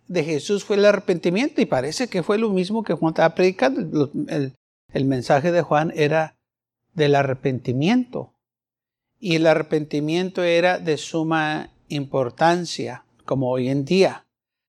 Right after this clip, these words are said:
Y entonces, después de que Jesús regresó de,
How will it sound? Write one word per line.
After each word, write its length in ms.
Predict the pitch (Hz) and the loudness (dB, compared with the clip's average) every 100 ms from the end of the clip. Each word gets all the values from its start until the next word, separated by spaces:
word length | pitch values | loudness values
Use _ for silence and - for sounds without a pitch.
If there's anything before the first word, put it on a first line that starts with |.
| _ _ _ _ | _ _ _ _
Y 140 | - 185 | 0 2
entonces, 920 | 180 214 214 202 - 147 - - _ | 2 4 4 4 -4 -8 -10 -18 _
después 720 | - 170 160 - 196 208 226 220 | -8 -6 -6 -4 2 6 6 4
de 160 | 254 | 0
que 140 | 240 196 | 0 0
Jesús 580 | 175 156 - 214 220 | -2 -4 -2 0 0
regresó 800 | 233 233 208 196 - 165 180 233 196 | -2 0 0 0 -2 -2 0 -2 -6
de, 380 | 165 151 147 | -6 -6 -10